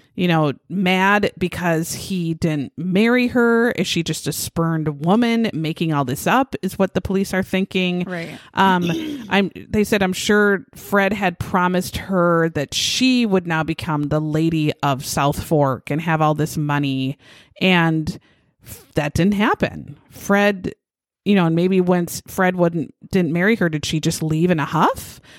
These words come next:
Speaker 1: Um, and now that's why she's saying this. Well, they just think, "Okay, we have to find proof that your story is correct." So they said, "We want, we need you to testify because that's all we have right now." So they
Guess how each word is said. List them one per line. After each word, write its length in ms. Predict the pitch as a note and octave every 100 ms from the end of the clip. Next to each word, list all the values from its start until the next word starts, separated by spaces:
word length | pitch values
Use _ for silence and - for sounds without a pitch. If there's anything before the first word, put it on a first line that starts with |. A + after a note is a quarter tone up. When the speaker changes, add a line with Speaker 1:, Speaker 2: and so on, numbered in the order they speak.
| - _
Speaker 1:
Um, 520 | - F#3+ E3+ D3 C#3 - _ _ -
and 400 | G3 F3+ D#3+ - - -
now 300 | E3 D#3+ E3
that's 260 | D3+ -
why 120 | C#3+ C#3
she's 220 | D3+ D3
saying 320 | - D#3 G#3+
this. 400 | C#4+ A4 - - - - - - -
Well, 400 | G3+ F#3 F3+ - _ _ _ _ -
they 200 | A3 A3
just 200 | G#3+ -
think, 200 | G#3 F#3+
"Okay, 260 | G3+ - F#3+
we 120 | D#3+
have 160 | E3
to 100 | -
find 360 | E3 D#3+ D3+ D3+ -
proof 340 | - G#3+ G3 -
that 160 | D#3+
your 80 | E3
story 380 | - E3+ D#3+ D3+
is 140 | E3+
correct." 680 | - - G3+ D4+ A3+ - - - - - -
So 180 | - -
they 140 | G3 F#3
said, 200 | G3+ F#3
"We 100 | F3+
want, 300 | F#3 F#3+ F#3
we 100 | G3
need 260 | F#3+ G#3+
you 80 | A3
to 80 | G3
testify 680 | - G#3 - F3 D#3 C3 C#3+
because 240 | F3 F3+
that's 180 | - -
all 200 | - E3+
we 80 | E3+
have 260 | D#3+ C#3 C#3
right 180 | C3+
now." 380 | D3 C3 B2+ D3
So 140 | E3+
they 120 | E3